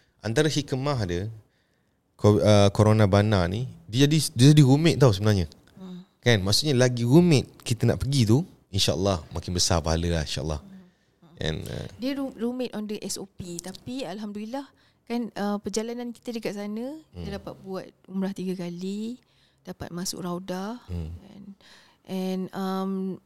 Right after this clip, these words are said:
Speaker 2: sebenarnya dia punya S O P tu je yang, yang apa ni, yang apa, apa orang kata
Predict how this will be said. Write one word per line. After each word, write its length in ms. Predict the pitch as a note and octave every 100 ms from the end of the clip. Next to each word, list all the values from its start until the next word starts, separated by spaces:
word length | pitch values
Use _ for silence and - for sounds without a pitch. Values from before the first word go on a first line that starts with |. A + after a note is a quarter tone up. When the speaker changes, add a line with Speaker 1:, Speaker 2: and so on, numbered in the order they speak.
| _ _
Speaker 2:
sebenarnya 480 | - G#3 G#3+ A#3+
dia 160 | C#4 A#3+
punya 240 | A#3 A#3
S 160 | - A#3+
O 80 | -
P 160 | G#3+
tu 80 | F#3+
je 160 | F#3 G#3
yang, 240 | G3 G3
yang 320 | G3 G3 F#3+
apa 160 | F#3+ G#3+
ni, 160 | A#3 -
yang 420 | F#3+ F#3 F3+ F3+
apa, 240 | F#3 F#3+ D4+ _ - - _ _ _ _ _
apa 80 | -
orang 220 | G#3+ G3+
kata 420 | G3+ - G#3+